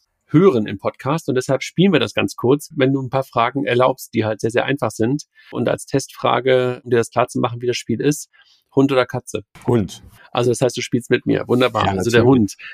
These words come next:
Speaker 1: Ich glaube, ehrlich gesagt, war, war nicht schon mal jemand dabei, der Katze gesagt hat? Ich glaube, irgendwie sind alle bisher Hunde.
Speaker 2: Ich bin in
Speaker 1: Dann
Speaker 2: einer
Speaker 1: lass uns
Speaker 2: Hundefamilie
Speaker 1: einsteigen.
Speaker 2: groß geworden. <laughs>
Speaker 1: Ja, ich bin witzigerweise in einer Katzenfamilie groß geworden, habe aber jetzt schon seit einigen Jahren einen Hund.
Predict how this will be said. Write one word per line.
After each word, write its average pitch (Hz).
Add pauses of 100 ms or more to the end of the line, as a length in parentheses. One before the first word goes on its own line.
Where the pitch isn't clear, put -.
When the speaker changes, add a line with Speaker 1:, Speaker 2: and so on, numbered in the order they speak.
(600)
Speaker 1:
Ich -
glaube, 190
ehrlich 156
gesagt, 165 (100)
war, 147 (420)
war -
nicht 175
schon -
mal 156
jemand 147
dabei, 135
der 127
Katze -
gesagt 156
hat? 175 (300)
Ich -
glaube, 123
irgendwie 131
sind 123
alle 135
bisher 131
Hunde. 101 (260)
Speaker 2:
Ich 110
bin 117
in 110
Speaker 1:
Dann 147
Speaker 2:
einer 180
Speaker 1:
lass -
uns 165
Speaker 2:
Hundefamilie 156
Speaker 1:
einsteigen. 107
Speaker 2:
groß 95
geworden. 92 (240)
<laughs> 131 (580)
Speaker 1:
Ja, 143
ich 143
bin 151
witzigerweise 135
in -
einer 120
Katzenfamilie 131
groß 135
geworden, 131
habe 139
aber 107
jetzt -
schon 113
seit 113
einigen 110
Jahren 104
einen 104
Hund. 98